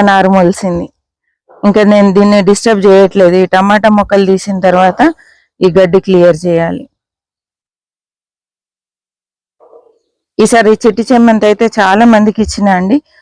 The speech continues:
ఆంటీ, చేమంతి అసలు మార్కెట్ లో కూడా దొరకట్లేదు,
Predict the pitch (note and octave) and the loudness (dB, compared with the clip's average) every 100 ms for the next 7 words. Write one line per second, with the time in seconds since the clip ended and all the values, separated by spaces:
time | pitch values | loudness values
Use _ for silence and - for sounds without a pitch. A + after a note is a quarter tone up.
0 | _ F#3+ F#3+ G#3 A#3 G#3+ F#3 F#3 F3+ G#3+ | _ -2 0 2 2 4 2 0 -4 -2
1 | G3+ G#3 G3+ G#3 G3 F#3 F3 F#3 F#3+ F#3+ | 0 0 0 0 2 0 0 -2 -2 0
2 | F3 E3+ E3+ - _ _ _ F#3+ F#3+ - | 0 0 -4 -12 _ _ _ -4 -2 0
3 | G#3 G#3+ G3+ F#3+ F3+ F#3 F3 G3 F3+ F#3 | 0 2 2 2 2 0 0 -4 0 0
4 | F3 | 2